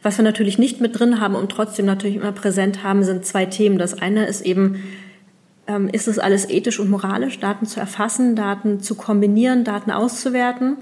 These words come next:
Das wollen wir nicht weiter vertiefen. Uns ist aber bewusst, dass das eine, eine große Frage ist.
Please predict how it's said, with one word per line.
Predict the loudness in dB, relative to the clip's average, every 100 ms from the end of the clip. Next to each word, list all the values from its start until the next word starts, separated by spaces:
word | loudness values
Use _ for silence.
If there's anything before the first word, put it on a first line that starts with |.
| -10 -20 -20 -6
Das | -2 0
wollen | 4 4 4
wir | 2 0 0
nicht | 0 0
weiter | -2 -2
vertiefen. | -4 -4 -2 -2 2 2 2 -2
Uns | 0 0
ist | 2 -2
aber | 0
bewusst, | 0 2 2 2 0
dass | -4 -2
das | -4 -2
eine, | 0 2 0 -2 0
eine | 0
große | 2 2 2 -2
Frage | -6 -4 -2
ist. | -2 -2 -6